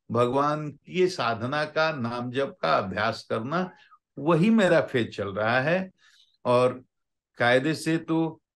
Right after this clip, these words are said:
पचहत्तर साल तक वानप्रस्थ में रहने के बाद संन्यास लेना चाहिए, लेकिन मेरी स्थिति में इतना लंबा नहीं जाएगा। हो सकता है कि पांच साल के अंदर मैं पूरी तरह से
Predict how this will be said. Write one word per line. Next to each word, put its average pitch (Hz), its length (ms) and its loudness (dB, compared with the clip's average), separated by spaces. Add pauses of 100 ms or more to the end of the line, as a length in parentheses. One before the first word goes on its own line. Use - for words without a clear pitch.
(160)
पचहत्तर 147 400 -4
साल 165 260 2
तक 143 280 -6
वानप्रस्थ 139 640 -4
में 135 100 0
रहने 123 260 0
के 165 120 -4
बाद 143 180 2
संन्यास 127 460 -4
लेना 117 240 -2
चाहिए, 131 540 -2 (320)
लेकिन 147 320 0
मेरी 165 360 2
स्थिति 165 380 -6
में 156 200 -4
इतना 139 340 -2
लंबा 123 360 0
नहीं 117 240 -2
जाएगा। 110 560 -2 (320)
हो 160 60 -2
सकता 147 380 -2
है 139 260 2
कि - 120 -8
पांच 139 380 0
साल 123 220 0
के - 160 -8
अंदर 131 260 -6
मैं 127 220 -6
पूरी 233 420 6
तरह 160 300 6
से 185 340 -2